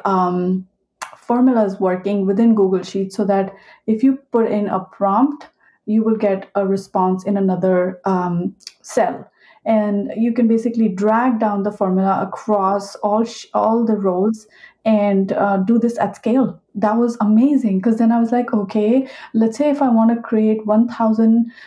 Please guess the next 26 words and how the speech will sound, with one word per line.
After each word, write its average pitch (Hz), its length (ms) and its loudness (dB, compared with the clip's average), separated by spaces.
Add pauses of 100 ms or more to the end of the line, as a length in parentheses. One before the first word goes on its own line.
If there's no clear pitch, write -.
(200)
sponsored 226 600 -2
brand 214 360 2
headline 233 500 0
ads 196 360 -4
today, 208 640 0 (300)
uh, 196 380 0 (340)
for 202 680 0
these 220 300 0
one 214 200 2
thousand 202 380 -4
keywords, 190 480 -2
can 196 140 -2
I 185 120 0
do 226 180 2
it?" - 260 -6 (180)
And 202 300 0
boom, 220 480 2 (520)
it's 226 160 -6
easy. 240 480 2
<laughs> - 60 0 (280)
Like, 233 280 -2
in 247 140 2
a 240 60 2
matter 226 320 2
of 226 140 -4
minutes, 220 500 0